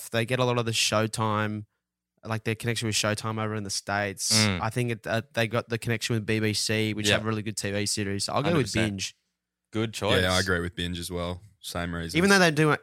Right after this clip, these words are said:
Speaker 1: they don't do any original stuff, like Netflix
Speaker 2: Yeah.
Speaker 1: have, uh, original movies. But, uh, yeah, I'd go
Speaker 2: The collection,
Speaker 1: Yeah,
Speaker 2: yeah.
Speaker 1: I'd go Binge.
Speaker 3: Yeah, it's just, like, with those original movies, like, there is a lot of junk there.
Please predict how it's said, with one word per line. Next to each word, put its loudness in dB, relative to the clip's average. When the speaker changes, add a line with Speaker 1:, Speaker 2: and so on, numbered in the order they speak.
Speaker 1:
they 4
don't 2
do 0
any 2
original 2
stuff, 0
like 0
Netflix -2
Speaker 2:
Yeah. 4
Speaker 1:
have, 0
uh, -8
original 0
movies. 0
But, 4
uh, 8
yeah, 4
I'd 2
go 2
Speaker 2:
The 2
collection, 0
Speaker 1:
Yeah, 6
Speaker 2:
yeah. -2
Speaker 1:
I'd 0
go 2
Binge. -2
Speaker 3:
Yeah, -4
it's -4
just, 0
like, 4
with 0
those 2
original -2
movies, -4
like, -2
there -6
is -4
a -6
lot 0
of -8
junk -8
there. -14